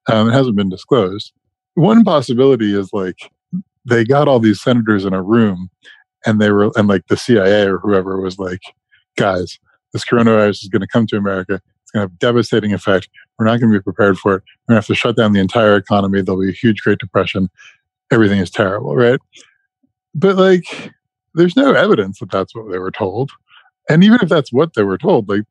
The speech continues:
there's, like, no one knew, right? Like, it's not like the C I A knew this. Um, so it's a strange little case, right? Like, like, they knew something that we didn't know, but it's not clear how relevant or, like, directionally important it was.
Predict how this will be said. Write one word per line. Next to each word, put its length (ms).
there's, 200
like, 180
no 140
one 160
knew, 280
right? 240
Like, 120
it's 80
not 140
like 80
the 80
C 240
I 100
A 200
knew 260
this. 320
Um, 380
so 220
it's 160
a 120
strange 480
little 240
case, 420
right? 180
Like, 200
like, 160
they 120
knew 160
something 540
that 160
we 140
didn't 260
know, 240
but 60
it's 100
not 160
clear 220
how 100
relevant 480
or, 220
like, 180
directionally 540
important 460
it 100
was. 340